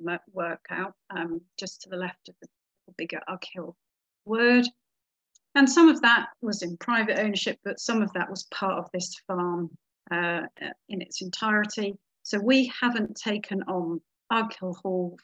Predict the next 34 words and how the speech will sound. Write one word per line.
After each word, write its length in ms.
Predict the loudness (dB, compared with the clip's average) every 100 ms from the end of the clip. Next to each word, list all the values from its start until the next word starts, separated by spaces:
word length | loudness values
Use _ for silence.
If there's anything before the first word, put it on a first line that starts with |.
| _
Farm, 460 | 0 2 2 0 0
the 80 | 0
actual 340 | -2 -6 -16 _
farm 300 | -2 0 -2
building 500 | -2 -2 -2 0 -2
itself, 520 | -2 -6 0 2 2 -4 _ _ _ _ _ -2
and 120 | 0
we 120 | 2
haven't 360 | 2 0 -2 -4
taken 380 | -4 -4 -2 0
on 140 | 0
some 260 | -2 -4 -4
of 80 | -6
the 120 | -4 -4
adjacent 680 | -2 -2 -2 -6 -4 -4
in-by 440 | -4 -2 0 0 0
land 520 | 0 0 0 -4 -8 -16 _ -4
next 440 | -2 -2 -4 -12
to 40 | -16 _ _
the 60 | -4
farm, 360 | -2 -2 -4 _ _ _ _
which 200 | -4 -2
was 140 | -4 -6
called 500 | 0 4 4 2 -2 -14 _ 2
Lot 260 | 2 2
One. 380 | 4 8 10 8
It 120 | 6
was 140 | -4 -2
all 220 | -2 -4 -4
part 340 | 0 2 0
of, 160 | -6 -8 _ _ _ -8
divided 500 | -2 0 0 -2 0
into 300 | -2 -2 -4
lots. 560 | -6 -6 -12 -12 -12